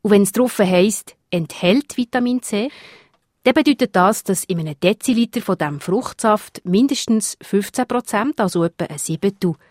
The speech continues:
vom Tagesbedarf drin ist. Jetzt fragt ihr euch sicher,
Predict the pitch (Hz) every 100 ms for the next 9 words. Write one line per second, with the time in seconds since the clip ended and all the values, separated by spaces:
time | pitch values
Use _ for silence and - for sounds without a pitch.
0 | _ - 180 175 160 185 - 175 165 160
1 | - 160 156 165 156 - - - _ _
2 | _ _ _ _ _ _ _ _ _ -
3 | 202 165 143 165 190 190 190 - 208 190
4 | -